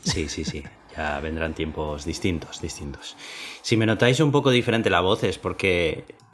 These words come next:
estoy un poco cascadete de la garganta, ¿vale? Así que, bueno, voy a, voy a hacer lo que pueda, pero no quería cancelarlo otra vez, este, la grabación, no quería posponerla una vez más para no alargarlo demasiado. Así que, bueno,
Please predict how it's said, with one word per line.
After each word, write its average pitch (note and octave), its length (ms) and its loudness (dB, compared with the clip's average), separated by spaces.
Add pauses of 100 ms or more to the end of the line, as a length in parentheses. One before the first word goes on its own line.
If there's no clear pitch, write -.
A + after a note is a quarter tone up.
estoy - 320 -2
un F2+ 80 0
poco G2 240 0
cascadete D#2+ 520 -2
de D#2 80 -2
la E2 140 0
garganta, D2+ 440 -4
¿vale? F2 260 0
Así E2 260 -6
que, F2 160 -2
bueno, E2 260 0
voy F2+ 200 2
a, F#2+ 120 4
voy F#2+ 160 4
a G2 40 0
hacer G2+ 120 -2
lo G2+ 120 2
que F#2 80 2
pueda, F#2+ 380 4
pero F2 140 2
no F2+ 140 -2
quería G2+ 220 2
cancelarlo F#2 480 0
otra F2 180 0
vez, G2 160 0
este, E2+ 560 -2
la F2+ 140 -4
grabación, E2+ 400 0
no F2+ 80 -2
quería F2 240 2
posponerla E2+ 440 -2
una E2 180 -2
vez D#2 120 -6
más E2+ 200 -4
para D2+ 200 -6
no D#2+ 100 -4
alargarlo D2 440 -6
demasiado. - 440 -12
Así - 160 -14
que, - 140 -12
bueno, D2+ 220 -12